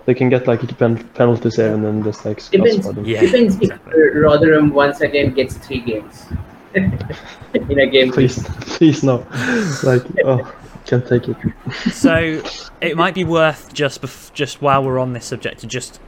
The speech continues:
Speaker 3: also talk about the other keepers that double in the small doubles, just to compare them, in case you're thinking, "I might wanna play cheapest keepers." So it sounds like George Long's not a great option at the moment.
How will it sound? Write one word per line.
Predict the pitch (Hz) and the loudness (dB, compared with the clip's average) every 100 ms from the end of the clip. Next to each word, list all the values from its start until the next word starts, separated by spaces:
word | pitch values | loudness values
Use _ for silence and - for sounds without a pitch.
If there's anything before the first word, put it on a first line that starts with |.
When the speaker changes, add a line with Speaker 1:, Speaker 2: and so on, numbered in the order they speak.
| - - | -12 -6
Speaker 3:
also | 139 131 147 127 | -6 -6 -6 -6
talk | - 120 120 | -6 -8 -4
about | 113 110 | -4 -2
the | 123 120 | -4 -6
other | 117 110 | -6 -8
keepers | 123 113 110 - | -10 -10 -10 -10
that | 110 - | -12 -6
double | 113 104 104 95 92 - | -6 -4 -4 -4 -6 -8
in | 107 | -12
the | 98 | -12
small | - 101 | -10 -8
doubles, | 104 98 92 | -8 -8 -8
just | 120 - | -8 -8
to | - | -8
compare | 110 101 110 104 | -8 -4 -2 -2
them, | - 92 92 92 - - - | -4 -10 -12 -16 -20 -18 -12
in | 104 | -4
case | 113 - | -4 -2
you're | 107 | -4
thinking, | 113 98 104 101 | -4 -6 -6 -6
"I | 104 | -6
might | 101 95 | -4 -6
wanna | 95 | -6
play | 104 | -8
cheapest | 95 92 - | -10 -12 -14
keepers." | - - - | -14 -14 -10
So | - | -10
it | |
sounds | - 143 143 | -2 -2 -2
like | 120 | -4
George | 131 117 | -4 -4
Long's | 113 107 | -6 -8
not | - | -12
a | - | -8
great | 110 107 | -6 -6
option | - - | -10 -14
at | - | -14
the | |
moment. | 98 92 90 90 | -12 -14 -14 -20